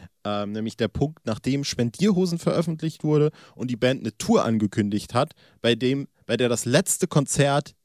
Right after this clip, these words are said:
eben wieder auf Sylt stattfand, ja, und man dann auch so dachte, oh mein Gott, was passiert da, was geht da ab? Und ist mir irgendwie sehr krass in Erinnerung geblieben, dass diese, äh, Biografie auf dieser Note dann aufgehört hat, so im Sinne von,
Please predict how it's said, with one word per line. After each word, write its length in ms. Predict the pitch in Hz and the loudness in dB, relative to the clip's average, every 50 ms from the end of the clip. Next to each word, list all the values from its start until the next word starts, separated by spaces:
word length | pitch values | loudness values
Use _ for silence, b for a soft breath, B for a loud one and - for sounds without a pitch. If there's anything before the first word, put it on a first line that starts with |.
| _ _ - | _ _ -4
eben 340 | 139 147 156 160 147 139 123 | -2 -2 0 -2 -4 -6 -6
wieder 340 | 135 160 170 185 156 143 - | -6 0 2 4 4 4 4
auf 180 | 147 139 - | 4 2 2
Sylt 300 | - 135 156 185 180 - | 6 8 10 10 10 8
stattfand, 720 | - - - 113 98 - - - 98 87 82 82 - - - _ _ - | 4 2 0 0 -2 -2 -4 -6 -4 -4 -4 -6 -10 -12 -20 _ _ -2
ja, 240 | 101 107 113 120 127 B B B B B B B | 2 2 4 2 2 B B B B B B B
und 120 | - 113 | -4 -2
man 160 | 120 117 117 | 0 2 2
dann 160 | 117 120 120 113 | 2 0 0 0
auch 160 | 101 123 113 | -2 -2 -2
so 140 | - 117 110 | -2 -2 0
dachte, 300 | 117 113 117 - - - - | -2 -2 -2 -2 -6 0 4
oh 180 | - 180 202 | 6 8 8
mein 220 | 214 233 220 214 180 | 8 8 6 6 6
Gott, 320 | 151 135 135 139 - - - | 6 6 4 4 2 -2 0
was 280 | 117 135 175 196 - | 2 4 4 2 2
passiert 500 | - 226 226 - - - 165 160 156 - | 0 0 -2 -2 -2 -2 0 0 0 2
da, 240 | 156 147 147 143 131 | 2 0 0 2 2
was 220 | 139 147 160 - | 2 0 0 0
geht 220 | - 151 147 147 - | -2 -2 -2 0 0
da 100 | 123 - | -2 -2
ab? 260 | - 117 127 - B B B B B B B B _ | 0 -2 -4 -4 B B B B B B B B _
Und 440 | - 110 113 110 113 113 110 110 - | 2 4 4 4 4 2 2 0 0
ist 160 | - - - | 0 0 2
mir 80 | 185 165 | 4 4
irgendwie 240 | 160 180 175 165 | 6 6 4 4
sehr 340 | 147 147 151 151 156 160 156 | 4 4 4 4 4 4 2
krass 320 | 151 - - - 151 151 - | 0 -2 -2 -2 -2 -2 0
in 60 | 139 | -2
Erinnerung 280 | 110 165 160 147 143 | 0 2 0 0 0
geblieben, 380 | 131 120 101 - 127 117 113 113 | -2 -4 -2 0 0 0 2 2
dass 200 | 110 104 - - | 0 0 -2 -2
diese, 580 | - 117 110 110 110 110 110 107 107 - 78 101 | -4 -2 0 2 2 4 4 2 2 2 0 -2
äh, 40 | |
Biografie 600 | 95 104 117 117 110 - - 107 - - 135 127 | -2 0 2 2 2 2 0 -4 -2 -2 -2 0
auf 120 | 90 113 - | 0 0 -2
dieser 280 | - 127 120 123 117 | -4 -2 0 2 2
Note 400 | 117 117 117 120 139 - - 110 | 4 4 4 4 4 4 2 2
dann 120 | 95 95 90 | 0 0 0
aufgehört 560 | - 98 117 - - 95 90 90 92 87 - | 0 0 -2 0 0 0 2 2 2 0 0
hat, 140 | 92 87 - | -4 -4 -4
so 140 | - 92 80 | -4 -4 -4
im 100 | 95 92 | -4 -2
Sinne 220 | 104 104 104 98 | -2 -2 -2 -2
von, 300 | - - 98 95 98 | 0 0 0 0 -2